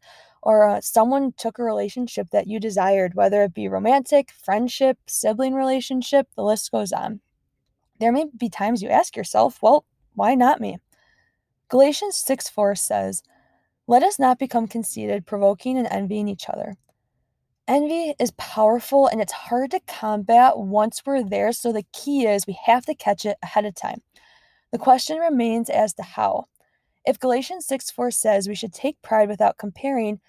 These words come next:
how do we accomplish this? The answer is contentment, prayer, and trust in God's specific design for our own lives. Hebrews thirteen five says,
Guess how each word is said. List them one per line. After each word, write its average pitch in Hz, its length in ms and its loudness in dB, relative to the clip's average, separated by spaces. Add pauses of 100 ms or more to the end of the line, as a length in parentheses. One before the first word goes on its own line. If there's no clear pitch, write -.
(240)
how 262 220 0
do 339 80 -2
we 403 100 4
accomplish 254 560 -4
this? - 340 -6 (380)
The 240 180 0
answer 220 460 0 (100)
is 190 380 0 (380)
contentment, 226 640 -2 (540)
prayer, 220 640 4
and 214 180 -2
trust 226 420 0
in 330 140 -6
God's 214 300 2
specific 226 580 -2
design 208 400 -2
for 202 180 -2
our 196 160 2
own 196 220 -4
lives. - 440 -6 (500)
Hebrews 277 420 -2
thirteen 254 420 -2
five 202 340 2
says, 202 420 0